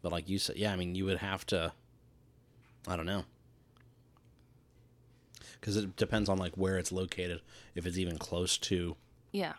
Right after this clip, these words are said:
Speaker 1: another town, or is it relatively rural and you're thirty minutes from the closest,
Speaker 2: Yeah.
Speaker 1: you know, next closest town.
Speaker 2: Yeah, you're driving thirty, forty-five minutes every day just to go to work.
Speaker 1: Or get your mail.
Speaker 2: Or get your mail, get groceries.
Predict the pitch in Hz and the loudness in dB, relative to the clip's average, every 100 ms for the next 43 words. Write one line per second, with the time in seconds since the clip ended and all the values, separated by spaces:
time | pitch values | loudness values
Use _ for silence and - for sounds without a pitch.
0 | - 87 90 85 78 - 90 90 78 85 | -6 -4 -2 -2 -4 -2 -2 -2 -4 -2
1 | 87 87 78 87 90 - 90 90 95 110 | -2 -2 -4 -2 -2 -2 -2 0 6 8
2 | 107 95 90 80 - - - 76 95 101 | 8 6 4 0 -10 -20 -12 0 0 6
3 | 110 104 95 110 - 90 82 - 90 - | 6 6 6 4 2 0 0 2 2 2
4 | 82 - - 196 175 - - - - 85 | -2 -4 -2 2 2 0 -8 -20 -8 -4
5 | 80 80 104 92 - 104 87 85 - 101 | -4 -4 0 0 2 0 0 -2 0 0
6 | 85 - - - 185 160 - 202 196 180 | -2 -4 -10 2 4 4 2 4 4 4
7 | 180 196 196 185 185 196 185 185 185 202 | 0 0 2 2 2 0 2 0 2 2
8 | 202 185 170 175 175 165 170 - 175 175 | 4 2 4 4 4 4 0 0 0 2
9 | 165 185 185 170 - - 80 78 85 80 | 4 6 6 4 -4 -16 -16 -10 -6 -4
10 | 78 85 90 87 190 190 - 190 185 180 | -4 -4 -2 -2 0 2 2 2 4 6
11 | 185 190 - - - - 170 - 185 185 | 6 6 0 -18 -10 -4 -2 4 6 6
12 | 214 214 - | 4 2 2